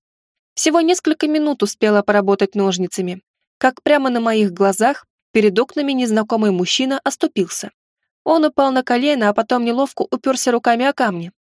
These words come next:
после чего кое-как поднялся. Я видела, как пострадавший нахмурился и завертел головой по сторонам. В какой-то момент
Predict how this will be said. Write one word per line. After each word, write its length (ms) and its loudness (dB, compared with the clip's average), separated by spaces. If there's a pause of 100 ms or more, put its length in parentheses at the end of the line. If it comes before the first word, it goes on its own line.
(420)
после 320 0
чего 300 0
кое-как 480 0
поднялся. 580 -2 (880)
Я 240 2
видела, 340 2
как 200 -6
пострадавший 640 0
нахмурился 720 -2
и 80 4
завертел 500 2
головой 380 0
по 100 -6
сторонам. 540 -4 (640)
В 100 -20
какой-то 380 2
момент 500 -2